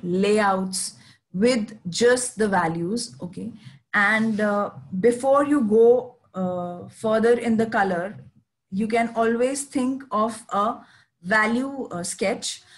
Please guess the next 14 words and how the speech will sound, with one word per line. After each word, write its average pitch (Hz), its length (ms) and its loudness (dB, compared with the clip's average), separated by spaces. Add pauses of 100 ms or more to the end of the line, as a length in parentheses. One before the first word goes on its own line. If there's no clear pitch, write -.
(120)
so 277 320 0
that, 285 400 0 (920)
uh, 185 220 -2
I 202 120 0
mean, 208 180 2
your 214 140 0
layout 226 520 2
can 233 220 2
be 226 100 2
a 220 60 4
value 190 320 0
sketch - 480 -6 (220)
and 220 220 0
then 277 260 0